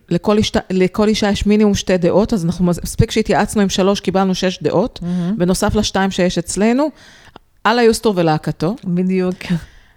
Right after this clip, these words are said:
Speaker 1: והרבה פעמים אני אומרת, אה, לא רק שאני אומרת, אני אומרת לנשים, ובכלל, אנשים שאני עובדת איתם, כי אני עובדת גם עם גברים ולא רק עם נשים, אנחנו פשוט קצת ביום האישה.
Speaker 2: כן.
Speaker 1: אבל אני אומרת לה-,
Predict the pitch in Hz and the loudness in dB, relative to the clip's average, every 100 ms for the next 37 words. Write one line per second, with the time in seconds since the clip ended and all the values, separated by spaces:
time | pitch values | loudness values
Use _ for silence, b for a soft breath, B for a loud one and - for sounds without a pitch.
0 | B _ _ 175 175 170 254 277 262 240 | B _ _ -2 0 2 2 2 2 2
1 | 247 254 254 214 208 190 175 160 - - | 2 2 0 2 2 2 2 -2 -4 0
2 | 208 285 - 240 180 175 175 190 175 165 | 2 2 2 2 4 2 0 0 0 0
3 | 175 214 262 220 170 156 - 208 247 226 | 2 0 0 0 0 -2 0 2 2 2
4 | 180 - 277 240 175 202 208 190 156 160 | 0 -2 0 0 0 -2 0 0 0 -2
5 | 190 180 160 147 165 156 165 165 151 147 | -2 -4 -4 -4 -2 0 0 0 -2 -4
6 | 147 143 139 147 139 208 175 - - 156 | -2 -2 -2 -2 -4 -2 -2 -2 -6 -6
7 | B B B - - 202 175 180 185 175 | B B B -4 0 2 4 4 4 2
8 | 151 180 196 185 170 180 B B B - | 0 0 0 -2 -4 -6 B B B -4
9 | 165 170 165 170 180 180 254 | 0 0 2 2 4 2 2